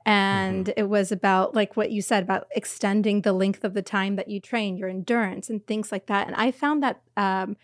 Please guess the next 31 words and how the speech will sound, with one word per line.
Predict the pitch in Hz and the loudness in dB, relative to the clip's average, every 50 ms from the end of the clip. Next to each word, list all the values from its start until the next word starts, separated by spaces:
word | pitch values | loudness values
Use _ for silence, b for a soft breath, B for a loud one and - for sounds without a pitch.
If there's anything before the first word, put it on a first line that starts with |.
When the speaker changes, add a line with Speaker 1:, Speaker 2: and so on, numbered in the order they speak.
| b b b b b _ - | b b b b b _ -4
Speaker 1:
it | 240 240 - - | -2 -2 -2 -2
was, | 220 240 233 226 220 214 208 185 - - - 571 | 0 0 2 4 2 2 0 -2 -6 -12 -10 -6
in | 247 226 226 | -4 -2 -2
some | 196 - - 330 339 349 | -4 -2 -2 -2 0 0
ways, | 349 370 349 302 320 | 0 -2 0 0 0
I | 311 | 0
was | 311 285 | 0 -2
like, | 311 302 - _ _ _ - 494 539 571 508 | -4 -4 -6 _ _ _ -8 -6 -6 -6 -8
"Okay, | - - - 254 247 240 240 254 | -6 -4 -2 -2 0 0 0 0
we'll | 262 285 320 | -2 -2 -2
see | - - 339 339 320 | -4 -4 -6 -4 -4
how | 339 359 370 | -2 -4 -2
this | - 392 392 - - | -2 -2 -4 -4 -4
goes." | - - 214 208 208 202 202 202 208 226 220 - | -2 0 0 2 2 2 2 2 2 0 -2 -2
But | - 254 247 - - | -2 -2 0 2 0
it | 254 240 - | 0 0 -2
felt | - - - 247 247 302 320 - | -8 -4 0 2 4 4 2 0
very | 214 180 185 196 202 208 233 240 233 190 | -4 -2 0 0 2 2 2 0 0 -2
empowering | 185 180 175 - - - 190 180 180 196 208 190 - - - - - - | -2 -6 -8 -10 -6 -4 0 0 2 2 2 0 -2 -4 -6 -10 -12 -6
to | - - | -6 -6
get | 202 175 - 190 185 - | -4 -2 -2 -4 -4 -4
to | - 214 | -8 -8
the | 185 202 | -6 -6
spot | 185 - - _ _ - 214 190 185 - - | -8 -8 -12 _ _ 0 2 2 2 2 2
where | 208 202 | 0 0
I | 196 | 0
was | 202 196 | 0 -2
like, | - 196 - | -4 -8 -6
"Oh | 240 247 | -4 -2
my | 254 254 262 | -2 -2 -2
God, | 302 294 262 - | -2 -4 -4 -4